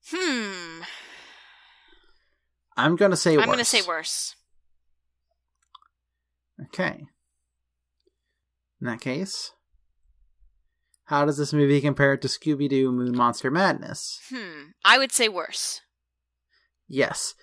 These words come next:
Speaker 2: Moon Monster Madness is like, what if this film had time travel?
Speaker 1: Yeah.
Speaker 2: Like, that's the same crazy it would have gotten
Speaker 1: Yeah,
Speaker 2: to.
Speaker 1: I agree.
Speaker 2: All right. How does it compare to Scooby-Doo two thousand two?
Speaker 1: I wanna say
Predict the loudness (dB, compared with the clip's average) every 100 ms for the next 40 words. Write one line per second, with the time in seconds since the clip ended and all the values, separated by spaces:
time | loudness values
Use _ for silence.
0 | -20 _ 8 10 12 10 8 6 6 6
1 | 4 2 2 2 4 6 6 6 4 2
2 | 2 0 2 4 2 0 2 2 2 2
3 | 4 6 6 6 4 -2 _ -2 -2 4
4 | 4 6 2 2 2 0 4 4 4 0
5 | 0 -2 -2 -2 -2 2 4 4 0 -8
6 | _ 0 2 2 0 0 _ _ _ _
7 | -20 -20 _ _ _ _ _ _ _ _
8 | _ -4 0 -2 -4 -12 _ -14 -6 4
9 | 4 4 2 0 2 4 4 4 2 0
10 | 0 -4 -2 -2 -2 2 4 4 2 0
11 | -2 -2 -12 _ _ _ _ _ _ _
12 | _ _ _ _ _ _ _ _ _ _
13 | _ _ _ _ _ _ _ _ _ -6
14 | -2 0